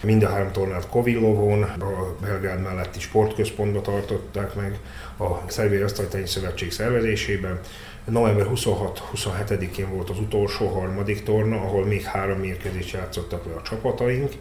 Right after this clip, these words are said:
A női szuperligás csapatunk két győzelemmel és sajnos, eh, egy vereséggel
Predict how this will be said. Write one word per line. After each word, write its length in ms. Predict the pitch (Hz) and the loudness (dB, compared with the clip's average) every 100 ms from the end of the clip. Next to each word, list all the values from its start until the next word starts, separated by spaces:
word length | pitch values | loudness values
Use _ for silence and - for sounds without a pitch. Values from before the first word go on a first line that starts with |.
| - | -8
A 140 | 120 113 | 0 2
női 320 | 117 123 110 | 4 4 2
szuperligás 1040 | - 98 101 98 92 98 101 98 101 90 | 0 0 0 0 -2 -6 -4 -4 -2 -4
csapatunk 680 | - 107 110 107 117 113 113 - - - - | -4 -4 -2 -2 0 -2 -4 -10 -14 -14 -2
két 260 | 117 110 | 2 4
győzelemmel 720 | 110 107 107 104 101 101 107 | 4 4 4 2 2 2 2
és 420 | 107 101 95 - - | 2 0 0 -4 -4
sajnos, 720 | - 104 95 101 98 - - - | -2 0 0 -2 -2 -4 -4 -4
eh, 120 | 95 90 | -4 -2
egy 180 | 107 92 | -4 -2
vereséggel 840 | 104 101 - 104 95 98 98 98 | 0 0 0 -2 -2 -2 -4 -4